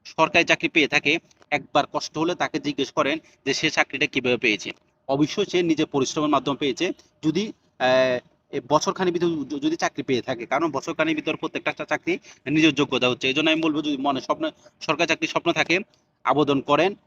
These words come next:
বি-, বি-, বিশ, পঁচিশ, তিরিশটা আবেদন করেন। দেখ-, দেখবেন যখন বিশ ত্রিশটা প-, পরীক্ষা আপনি আবেদন করার পরে বিশ ত্রিশটা পরীক্ষা দিয়ে ফেলবেন, এরপর আপনি নিজে বল-,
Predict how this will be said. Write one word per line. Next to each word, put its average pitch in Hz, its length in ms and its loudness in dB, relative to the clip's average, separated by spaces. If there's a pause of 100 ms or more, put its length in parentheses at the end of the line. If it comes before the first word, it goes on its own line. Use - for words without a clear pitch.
(420)
বি-, 143 180 0
বি-, 147 140 0
বিশ, 143 220 0
পঁচিশ, 135 260 -6
তিরিশটা 147 320 -2
আবেদন 156 240 0
করেন। 147 320 0 (460)
দেখ-, 143 200 0
দেখবেন 151 300 0
যখন 156 320 2
বিশ 143 220 -4
ত্রিশটা 156 280 -2
প-, 165 140 -4
পরীক্ষা 151 280 -2
আপনি 160 200 -2
আবেদন 143 360 0
করার 143 240 2
পরে 156 220 0
বিশ 143 200 -6
ত্রিশটা 143 260 -6
পরীক্ষা 147 260 -4
দিয়ে 147 220 6
ফেলবেন, 147 340 0 (220)
এরপর 156 260 0
আপনি 160 200 2
নিজে 151 260 4
বল-, 151 240 2